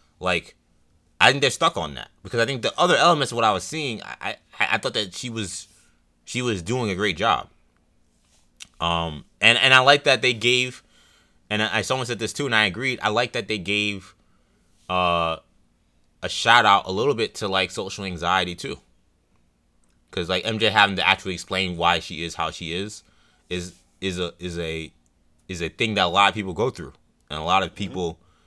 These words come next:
Speaker 1: deal with. And I also kinda like the idea that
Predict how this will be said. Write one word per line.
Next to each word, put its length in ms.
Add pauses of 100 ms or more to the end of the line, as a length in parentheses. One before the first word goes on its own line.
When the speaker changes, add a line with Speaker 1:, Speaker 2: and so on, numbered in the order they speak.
(440)
Speaker 1:
deal 220
with. 180
And 100
I 80
also 240
kinda 220
like 180
the 100
idea 280
that 260